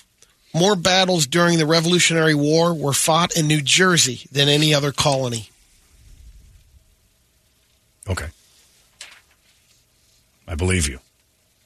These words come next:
Speaker 2: <laughs> And if you go to New Jersey, it looks like it's still at war. Dump.
Speaker 1: Only three thousand seven hundred fifteen copies of Moby Dick were sold between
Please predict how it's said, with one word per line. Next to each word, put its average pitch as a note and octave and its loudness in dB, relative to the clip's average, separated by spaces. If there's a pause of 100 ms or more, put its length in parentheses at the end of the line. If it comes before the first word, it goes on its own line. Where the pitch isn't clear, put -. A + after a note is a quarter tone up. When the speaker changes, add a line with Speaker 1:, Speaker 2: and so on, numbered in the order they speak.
(480)
Speaker 2:
<laughs> G#3 -8 (1200)
And F2 -2
if E2 -4
you F#2 -6
go A#2+ 2
to A2+ 0
New F#2+ -2
Jersey, F2+ -2
it F#2+ -2
looks G2 0
like F#2 0
it's E2+ -2
still A#2 -2
at G2 -4
war. G2 0 (1300)
Dump. E2+ -4 (320)
Speaker 1:
Only F#3 4
three F#3+ -2
thousand E3+ 0
seven D#3+ 0
hundred D#3+ -2
fifteen D#3+ -2
copies D3+ 0
of A#2 -6
Moby D3 0
Dick D3+ -2
were C#3 -6
sold D3+ 0
between C#3+ 0